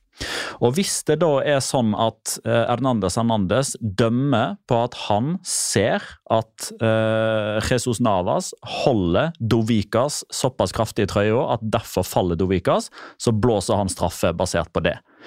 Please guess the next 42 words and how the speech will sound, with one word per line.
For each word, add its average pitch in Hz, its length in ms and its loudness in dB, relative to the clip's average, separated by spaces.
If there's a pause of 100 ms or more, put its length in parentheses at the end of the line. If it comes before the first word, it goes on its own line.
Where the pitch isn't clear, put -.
(360)
Hvis 127 180 2
han 165 120 0
også 147 340 2
da 135 120 2
sier 123 200 0
sånn, 127 180 0
«Jeg - 160 -2
kan 101 340 0
ikke 107 200 0
se 123 220 0
at 131 380 -2
Dovikas 113 580 0
gjør 104 220 2
noe 107 120 0
feil 113 260 0
i 147 40 -4
den 120 140 0
situasjonen», 113 580 0 (800)
da 190 420 2
støtter 208 480 0
jeg 107 80 0
at 123 160 -2
da 139 120 2
skal 123 200 0
vi 120 120 2
inn 101 120 2
her 92 160 2
og 95 100 0
se, 92 220 0
fordi 143 580 0 (380)
dette 131 320 2
her 160 160 0 (280)
er 131 340 2
en 196 120 2
situasjon 196 760 0
der 120 160 2
man 143 240 0
er 185 220 2
sånn 185 340 0
mer 226 240 2
eller 143 180 0
mindre 165 380 2